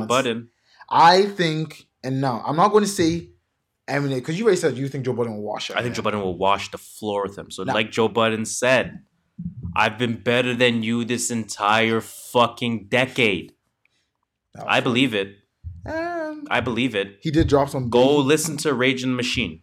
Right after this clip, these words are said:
Speaker 1: He has
Speaker 2: Go
Speaker 1: been
Speaker 2: listen to
Speaker 1: better
Speaker 2: All Love
Speaker 1: than
Speaker 2: Lost.
Speaker 1: Eminem recently.
Speaker 2: And go listen to Revival after that and tell me which albums are better.
Speaker 1: Yeah, but then listen to Kamikaze.
Speaker 2: Psst, I still put, um, I still put, uh, Rage in the Machine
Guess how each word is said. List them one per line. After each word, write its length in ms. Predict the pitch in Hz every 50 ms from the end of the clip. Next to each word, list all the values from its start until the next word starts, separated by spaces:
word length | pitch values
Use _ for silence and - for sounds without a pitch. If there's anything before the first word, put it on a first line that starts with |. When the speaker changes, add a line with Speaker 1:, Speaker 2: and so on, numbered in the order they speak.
| _ _
Speaker 1:
He 120 | - 196
has 100 | 370 381
Speaker 2:
Go 60 | 120
Speaker 1:
been 100 | 123 127
Speaker 2:
listen 220 | 131 156 143 160 160
to 60 | 170
Speaker 1:
better 120 | 175 - -
Speaker 2:
All 140 | 131 139 139
Love 180 | 131 135 127
Speaker 1:
than 80 | 123 123
Speaker 2:
Lost. 500 | 127 120 107 90 - - - - - - _ _ _ _ _
Speaker 1:
Eminem 580 | 139 139 139 131 131 143 143 135 120 120 127 123
recently. 600 | 120 117 135 170 165 - 139 120 110 110 113 120 135
Speaker 2:
And 120 | - 117 113
go 80 | 127
listen 200 | 131 123 123 131 127
to 80 | 127
Revival 500 | 117 120 107 101 117 117 117 104 101 98
after 260 | 90 87 - - 95
that 220 | 87 82 80 - -
and 100 | 95 104
tell 120 | - 123
me 100 | 120 117 113
which 200 | 110 107 - -
albums 520 | - 104 107 107 110 110 110 101 98 98
are 160 | 76 87 104
better. 360 | 95 98 98 90 78 - - _ _ _ _ - _ _ _ _ _
Speaker 1:
Yeah, 140 | - 131 101
but 120 | - 110 98
then 100 | 104 104
listen 180 | 113 113 127 -
to 60 | 120
Kamikaze. 640 | - 127 120 113 - 135 143 165 139 - - - _ _ _ _ _ _ _ _ _ _ _ - _
Speaker 2:
Psst, 480 | - - - - - - - - - - - - - -
I 120 | 101 127
still 340 | 135 - - - 156 156 170
put, 360 | 160 - - 135 117 113 110 - - - _ _ _ _ _ _ _ _
um, 720 | - 98 101 98 98 98 98 92 90 90 87 87 85 82 - -
I 60 | 110 117
still 240 | - - - 165 156
put, 360 | 160 - 147 131 123 123 - -
uh, 140 | 113 107
Rage 300 | 101 104 110 113 117 117
in 80 | 117 110
the 60 | 104
Machine 580 | 101 104 101 - - 113 110 104 98 98 -